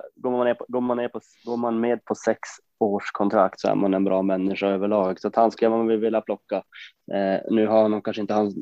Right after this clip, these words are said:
Luleå-hjärta, eh, så att där går väl det bort. Men annars så har ni ju liksom, det känns ju som att man skulle kunna plocka valfri spelare från er an-, anfallssida. Spelar egentligen inte riktigt roll vem. Eh, ni kan ju,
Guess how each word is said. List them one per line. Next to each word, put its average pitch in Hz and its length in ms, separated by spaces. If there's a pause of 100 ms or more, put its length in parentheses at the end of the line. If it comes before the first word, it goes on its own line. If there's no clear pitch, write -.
(140)
Luleå-hjärta, 107 680 (260)
eh, 98 280
så - 140
att - 80 (100)
där 107 200
går 107 160
väl 101 120
det 110 140
bort. 98 300 (260)
Men 120 160
annars 127 300
så 127 320
har 127 140
ni 123 100
ju 120 100
liksom, 113 420
det 113 80
känns 113 220
ju 110 60
som 117 180
att 110 60
man 120 100
skulle 117 140
kunna 120 220 (320)
plocka 120 240
valfri 117 380
spelare 113 320
från 110 160
er 107 100
an-, 107 200
anfallssida. 110 800 (540)
Spelar 110 180
egentligen 120 300
inte 107 80
riktigt 104 260
roll 104 260 (320)
vem. 113 340 (640)
Eh, 107 360
ni 110 180
kan 117 240
ju, 107 300